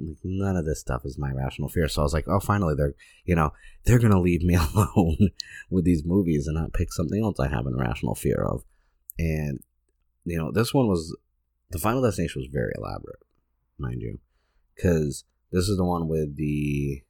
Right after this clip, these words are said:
you know, this is nine years after Flight one eighty, uh, and, you know, the Route twenty-three pileup is done, you know, and then, you know, all the, the Devil's Flight derailment, and now it's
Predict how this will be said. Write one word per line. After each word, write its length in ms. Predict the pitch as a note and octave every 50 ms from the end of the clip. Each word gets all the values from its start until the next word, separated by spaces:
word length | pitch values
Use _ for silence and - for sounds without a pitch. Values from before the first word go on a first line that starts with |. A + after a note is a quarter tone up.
| _ _ _ _ _ _ _
you 120 | C#2+ D#2+
know, 220 | D#2+ D2 C#2 C#2 G#1+ -
this 160 | D#2+ - F#2
is 60 | E2+
nine 260 | D#2+ D#2 D#2+ D#2+ D#2+
years 180 | D#2+ D#2 D2 D2
after 680 | D2+ D2+ D2 - - E2+ D#2+ D2+ D2+ D2 C#2+ D2 C2+ - - - -
Flight 340 | - D2 D2 D2 C#2 - -
one 180 | D#2 D2+ C#2+
eighty, 460 | C#2+ C#2+ C#2 C2 C#2 C#2+ D2+ F2 F#2 - _ _ _ _ _ _ _ _ _ _ _ _ _ _ _ -
uh, 460 | B1+ C2 B1+ B1 A1+ G#1 G1+ G1+ G1+ G1+ G1+ G1+ - _ _ _ _ _ _ _ _ _ _ -
and, 320 | D#2+ D#2 D2 D2 C#2 C#2
you 60 | C#2
know, 240 | C2 B1 A#1+ B1+ B1+
the 80 | C2 D2
Route 260 | C2+ C#2+ D2 C#2 - -
twenty-three 380 | - - D2+ D2 - - D#2+ D2
pileup 440 | - - D#2 D2 D2 D2+ D2 -
is 80 | C#2+ C#2
done, 680 | - - D2 C#2+ C#2+ C#2+ C#2+ C#2+ C2+ C#2 C2+ C2 - - _ -
you 120 | - G#1
know, 360 | G1+ - G1+ G1+ G1+ - - _ _ _ _ _ _ _ _ _ _ _ _ _ _ _ _ _ _ _ _ _ _ -
and 320 | E2+ E2 D#2 D2+ D2 D2
then, 240 | D2 C#2 C2+ C2+ -
you 140 | - D2+ D2
know, 240 | B1 A1 A1+ C2 - - -
all 240 | C2 C2 B1+ C2+ C2 -
the, 240 | C2 C2+ C2+ C#2 - _
the 80 | - - - D2
Devil's 300 | C#2 C2 B1+ C2+ C#2 -
Flight 400 | - - D2+ C#2+ C#2 - - -
derailment, 560 | - C#2 C2+ C2 C2+ C2+ C2+ C#2 C2+ - - - _ _ _ _ _ _ _ _ _ _ -
and 160 | E2 E2 D#2+
now 500 | D#2+ D#2+ D#2 D2 D2+ D2+ C#2 C#2 - - _
it's 220 | - - - -